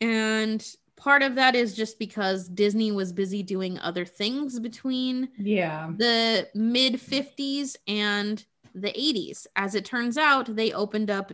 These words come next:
Speaker 1: Disneyland shortly after The Simple Things came out. They were in the middle of building Disneyland wa-, during that film, and Disneyland opened up two years later. And then
Speaker 2: Sure.
Speaker 1: over the entirety of the sixties,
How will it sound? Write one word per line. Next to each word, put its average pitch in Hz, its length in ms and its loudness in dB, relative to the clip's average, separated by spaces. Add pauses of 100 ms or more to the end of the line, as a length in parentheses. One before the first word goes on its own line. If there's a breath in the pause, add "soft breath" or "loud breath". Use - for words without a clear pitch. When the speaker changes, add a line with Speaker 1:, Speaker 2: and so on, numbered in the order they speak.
(100)
Speaker 1:
Disneyland 233 800 0
shortly 233 440 -2
after 214 260 0
The 202 120 0
Simple 214 320 -2
Things 208 360 -4
came 208 240 -4
out. 208 180 0
They 208 120 -2
were 190 120 -2
in 220 220 -2
the 220 100 0
middle 220 260 0
of 190 140 -4
building 208 380 -2
Disneyland 190 600 -6
wa-, 175 140 -10 (140)
during 190 420 -6
that 185 260 -2
film, 180 300 -4 (480 soft breath)
and 196 400 -2 (160)
Disneyland 220 420 2
opened 208 220 2
up 190 100 -2
two 233 200 -2
years 208 280 0
later. 202 380 0 (320 loud breath)
And 214 300 4
then 202 320 2
Speaker 2:
Sure. 180 440 0
Speaker 1:
over 233 300 2
the 208 540 -2
entirety 262 640 2
of 208 140 -2
the 202 80 0
sixties, 196 680 -6